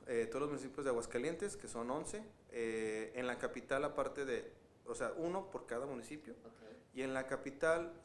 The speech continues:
Speaker 1: eh, son cinco, porque la capital es un poquito más grande,
Speaker 2: Ujú.
Speaker 1: entonces eso contempla quince equipos. Eh,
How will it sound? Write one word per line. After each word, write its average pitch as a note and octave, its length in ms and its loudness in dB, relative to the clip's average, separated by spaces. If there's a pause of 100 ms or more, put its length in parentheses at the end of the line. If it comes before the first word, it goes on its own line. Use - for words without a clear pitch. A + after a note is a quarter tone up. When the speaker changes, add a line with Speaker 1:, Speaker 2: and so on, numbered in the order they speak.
(180)
Speaker 1:
eh, A#2 600 4
son A#2 320 -4
cinco, F3+ 380 -4 (120)
porque - 200 -12
la G2+ 80 -10
capital A2 340 -6
es A2 80 -2
un A2+ 80 -6
poquito A2+ 300 -8
más A#2 200 -4
grande, C3+ 300 -2
Speaker 2:
Ujú. B3 220 -12
Speaker 1:
entonces F3 360 -6
eso C3+ 200 -4
contempla B2 680 -2
quince G2+ 380 -10
equipos. - 480 -12 (680)
Eh, A2+ 680 6